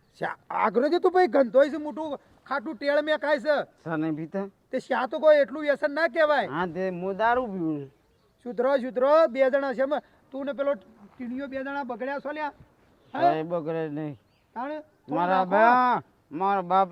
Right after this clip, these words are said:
Speaker 2: તો રૂપિયો વાળો હતો ને હું રૂપિયા વાળાનો છોકરો છું, મેઠા કાકા.
Speaker 1: હા, એટલે તો કહું છું.
Speaker 2: હા,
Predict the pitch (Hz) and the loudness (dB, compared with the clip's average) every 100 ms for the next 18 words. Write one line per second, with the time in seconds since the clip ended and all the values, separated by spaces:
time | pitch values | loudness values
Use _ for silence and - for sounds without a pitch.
0 | 160 185 170 156 170 185 175 175 147 165 | -4 -6 -6 -6 -4 -2 0 0 -2 -6
1 | 165 175 170 156 143 165 175 180 170 143 | -6 -6 -6 -6 -6 -4 -2 -2 -4 -6
2 | 160 151 160 143 147 151 156 123 117 196 | -8 -6 -6 -6 -6 -6 -8 -8 -8 -6
3 | 240 254 294 330 320 349 294 311 311 143 | -8 -6 -6 -2 2 2 0 -6 -6 -4
4 | 151 147 117 | -2 -4 -6